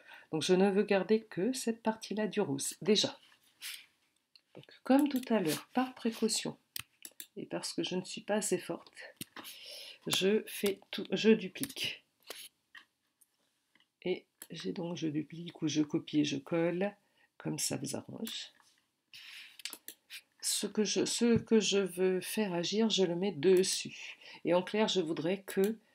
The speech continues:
le bleu nous fasse la diffé-, se, se retire du rose. Donc je vais faire comme tout à l'heure, sans me tromper cette fois-ci, une différence. Voilà.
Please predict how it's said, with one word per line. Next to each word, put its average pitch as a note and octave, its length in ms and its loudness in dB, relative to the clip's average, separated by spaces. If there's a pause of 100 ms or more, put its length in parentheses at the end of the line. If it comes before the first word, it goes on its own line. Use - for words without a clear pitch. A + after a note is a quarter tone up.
(280)
le D#3 520 0 (140)
bleu G3 180 0 (100)
nous E3 120 2
fasse G3 280 -4
la D3+ 100 2
diffé-, F#3 580 -4 (260)
se, - 300 2 (380)
se - 240 -4
retire G#3 400 -2
du E3+ 120 -8
rose. C3+ 280 -6
Donc D3+ 180 -6
je E3 100 -6
vais D#3+ 120 -4
faire G3 400 -6
comme A3+ 280 0
tout - 200 -8
à F#3 60 2
l'heure, F3 260 -4
sans C4 280 4
me B3+ 80 0
tromper G#3 340 -4
cette - 220 -6
fois-ci, E3+ 420 -8 (380)
une G3 280 2
différence. - 920 -2 (2500)
Voilà. D#3 400 -4